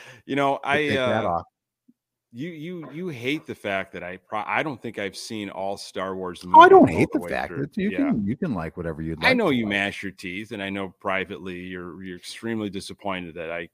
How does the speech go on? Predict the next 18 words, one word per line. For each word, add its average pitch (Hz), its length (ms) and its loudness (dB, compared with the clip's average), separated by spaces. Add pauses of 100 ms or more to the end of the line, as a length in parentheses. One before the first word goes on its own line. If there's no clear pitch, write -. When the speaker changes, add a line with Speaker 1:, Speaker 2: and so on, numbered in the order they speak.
Speaker 1:
can't 98 300 -4 (500)
quote, 107 540 0 (220)
uh, 92 340 -6 (400)
Star 107 380 0
Wars 104 320 -2
with 104 300 -4
you, 107 540 -2
and 92 120 -10
I 90 120 -8
can't 98 440 -8 (140)
dissect, 101 840 -4
uh, 90 300 -8
different, 95 540 -10 (100)
you 92 160 -12
know. 82 320 -10
Speaker 2:
It's 82 100 -8
okay, 151 360 -4
Nick. 104 200 -4